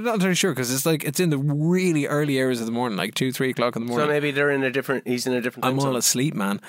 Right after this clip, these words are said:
Speaker 1: Poor old Nicky Reeve absolutely snapping yesterday in Notts Forest in Liverpool. Did you see his screenshots?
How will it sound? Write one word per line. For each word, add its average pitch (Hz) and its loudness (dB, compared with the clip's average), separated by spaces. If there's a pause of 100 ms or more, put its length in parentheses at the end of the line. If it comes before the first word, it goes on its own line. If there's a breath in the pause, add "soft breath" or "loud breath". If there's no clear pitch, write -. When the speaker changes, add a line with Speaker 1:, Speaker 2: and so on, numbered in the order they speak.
(160 loud breath)
Speaker 1:
Poor 147 0
old 147 0
Nicky 139 -2
Reeve 139 0
absolutely 131 0
snapping 131 0
yesterday 139 0
in 131 -2
Notts 131 -2
Forest 131 0
in 123 -4
Liverpool. 139 0
Did - -6
you - -4
see 143 0
his 135 0
screenshots? 143 -2